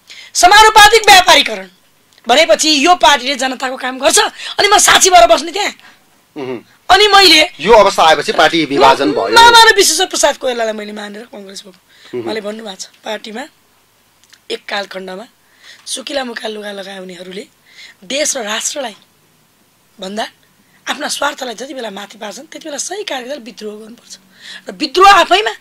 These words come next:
Speaker 1: नेपाली जनताको हितमा, राष्ट्रको हितमा।
Speaker 2: भनेको यो समस्या देखेर तपाईँले पार्टी नयाँ निर्माण गर्नुभयो, होइन?
Speaker 1: अरूले निर्माण
Speaker 2: यहाँ
Speaker 1: गरेको
Speaker 2: मैले
Speaker 1: पार्टीमा गएँ, मैले
Speaker 2: जस्तो
Speaker 1: निर्माण
Speaker 2: भनौँ न,
Speaker 1: गरेको होइन।
Speaker 2: सत्यको विजय भन्ने कुरालाई त मान्नुहुन्छ नि,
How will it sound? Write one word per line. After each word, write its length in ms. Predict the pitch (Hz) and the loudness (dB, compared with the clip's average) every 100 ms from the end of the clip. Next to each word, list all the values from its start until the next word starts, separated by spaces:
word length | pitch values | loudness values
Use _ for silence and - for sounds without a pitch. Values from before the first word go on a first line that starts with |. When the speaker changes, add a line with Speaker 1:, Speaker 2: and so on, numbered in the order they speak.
| - _ | -20 _
Speaker 1:
नेपाली 280 | 262 285 254 | -8 -8 -8
जनताको 400 | 240 269 269 190 | -10 -12 -14 -14
हितमा, 220 | 202 220 | -16 -10
राष्ट्रको 340 | 233 - 254 202 | -10 -10 -14 -16
हितमा। 240 | 208 151 | -6 0
Speaker 2:
भनेको 160 | 226 208 | 0 2
यो 120 | 254 | 0
समस्या 340 | 240 247 240 | 0 0 -2
देखेर 280 | 196 220 226 | -2 -2 -2
तपाईँले 280 | 220 185 127 | 0 -2 0
पार्टी 380 | 147 139 151 135 | 2 2 0 -4
नयाँ 220 | 127 123 | -4 -4
निर्माण 300 | 120 113 107 | -4 -6 -6
गर्नुभयो, 440 | 104 98 90 92 | -8 -10 -12 -12
होइन? 160 | 90 135 | -12 -12
Speaker 1:
अरूले 480 | 196 285 320 339 339 | 0 2 2 2 0
निर्माण 220 | 339 349 | 4 6
Speaker 2:
यहाँ 120 | 349 | 8
Speaker 1:
गरेको 120 | 349 | 8
Speaker 2:
मैले 120 | 370 | 6
Speaker 1:
पार्टीमा 440 | 453 359 359 349 330 | 6 6 6 6 6
गएँ, 300 | 311 233 202 | 6 2 0
मैले 80 | 277 | -2
Speaker 2:
जस्तो 140 | 190 | 2
Speaker 1:
निर्माण 200 | 202 247 | 4 4
Speaker 2:
भनौँ 120 | 208 214 | 4 2
न, 20 | |
Speaker 1:
गरेको 160 | 214 | 0
होइन। 140 | 202 226 | 0 0
Speaker 2:
सत्यको 260 | - 240 | 0 -4
विजय 340 | 170 185 196 190 | -4 -2 0 0
भन्ने 260 | 101 113 | -4 -8
कुरालाई 220 | 139 135 131 | -2 -2 -2
त 40 | |
मान्नुहुन्छ 440 | 120 110 98 90 | -4 -8 -10 -16
नि, 180 | 120 107 | -20 -20